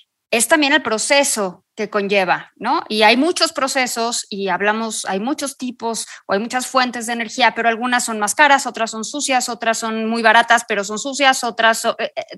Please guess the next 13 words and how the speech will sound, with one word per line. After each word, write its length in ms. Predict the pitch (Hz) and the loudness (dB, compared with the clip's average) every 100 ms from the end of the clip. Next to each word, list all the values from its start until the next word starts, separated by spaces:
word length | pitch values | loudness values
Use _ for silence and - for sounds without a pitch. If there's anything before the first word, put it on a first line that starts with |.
| - | -2
en 180 | 269 262 | 0 2
fin, 240 | 285 247 | 0 0
tenemos 340 | 262 277 302 | -2 -2 -2
una 380 | 294 269 269 247 - | 0 2 4 2 2
gran 260 | 247 247 | 2 4
variedad 300 | 254 240 226 | 4 4 4
de 100 | 233 | 4
combinaciones. 1000 | 233 233 233 233 240 - 262 226 226 202 - - - _ - | 2 -4 -4 -2 0 2 0 0 -6 -10 -10 -18 -18 _ -12
En 120 | - 294 | -2 0
el 80 | |
caso 280 | 311 370 427 | 4 2 4
del 180 | 392 311 | 2 2
hidrógeno, 800 | 247 269 269 269 277 247 277 | 2 6 6 4 -2 0 0